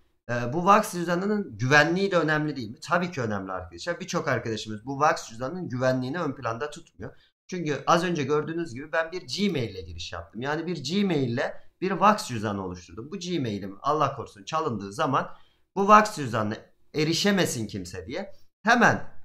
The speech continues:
Vax Wallet'a geldiğimizde şurada bakın bir dişli sembolü var arkadaşlar. Dişli sembolüne gidip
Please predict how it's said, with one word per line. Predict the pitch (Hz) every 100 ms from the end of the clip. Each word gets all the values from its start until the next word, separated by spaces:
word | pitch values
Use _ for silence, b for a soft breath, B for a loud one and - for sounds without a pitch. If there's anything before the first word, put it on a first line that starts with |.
| -
Vax | 143 214
Wallet'a | 214 185 160 131 123
geldiğimizde | 127 180 147 110 104 127
şurada | - 185 147
bakın | 156 151 143
bir | 175 143
dişli | 160 - 170
sembolü | 160 135 117 104
var | 98 98
arkadaşlar. | 92 98 - 113
Dişli | 185 196 170
sembolüne | 156 147 127 123 113
gidip | 113 160 170 -